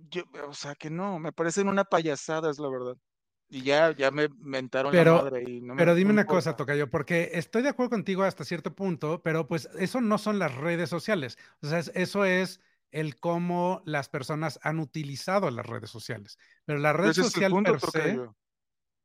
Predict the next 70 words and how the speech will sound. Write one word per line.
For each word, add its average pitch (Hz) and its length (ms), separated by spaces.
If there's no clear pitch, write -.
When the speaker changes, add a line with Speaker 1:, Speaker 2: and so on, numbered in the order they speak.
Speaker 2:
no 143 400
es 147 260
Speaker 1:
La 165 160
Speaker 2:
eso. 160 80
Speaker 1:
red 190 120
social 240 320
per, 240 280
la 175 140
red 175 180
social 226 360
per 214 160
se 214 120
es 208 60
lo 214 100
que 214 100
es, 170 80
estamos 175 400
hablando, 202 340
lo 135 140
que - 120
era 180 120
MySpace, 156 560
lo 127 140
que 160 100
era 156 140
Speaker 2:
O 165 80
sea, 160 120
Speaker 1:
Facebook 180 40
al 165 80
Speaker 2:
¿pero 165 200
tú 165 100
Speaker 1:
inicio, - 0
Speaker 2:
crees 233 220
que 180 160
es 170 80
Speaker 1:
y - 0
Speaker 2:
la 190 120
red 170 240
social 170 340
lo 170 140
que, 151 120
la 147 180
que 143 100
lo 135 100
está 170 160
haciendo? 165 160
O 151 40
sea, 165 100
porque 165 180
una 262 160
cosa 208 280
es - 120
que 165 260
Speaker 1:
No. 156 240
Speaker 2:
el 156 120
activista 170 680
o 175 100
el 147 100
usuario 165 420
lo 151 160
haga, 151 360
Speaker 1:
Bueno. 220 220
Speaker 2:
y 160 80
otra 170 300
es 160 120
que 170 300
la 143 200
red 156 360
lo 147 200
haga, 123 380